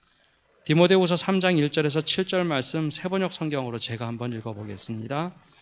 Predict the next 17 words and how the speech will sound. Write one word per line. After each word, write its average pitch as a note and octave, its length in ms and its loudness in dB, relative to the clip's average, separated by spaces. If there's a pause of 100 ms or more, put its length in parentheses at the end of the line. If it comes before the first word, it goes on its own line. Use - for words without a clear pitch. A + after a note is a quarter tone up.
(880)
그대는 E3 420 6
이것을 E3+ 340 4
알아두십시오. B2+ 1000 0 (460)
말세에 C#3+ 600 2
어려운 C#3+ 680 2
때가 B2 360 -2
올 C3 220 -2
것입니다. A#2+ 680 -4 (1080)
사람들은 F#3+ 560 6
자기를 C#3+ 420 2
사랑하며 D3+ 760 2 (720)
돈을 F3+ 280 8
사랑하며 C#3 600 2 (100)
뽐내며 D3+ 720 2 (340)
교만하며 C3+ 800 2 (460)
하나님을 F#3 480 6
모독하며 C3 800 2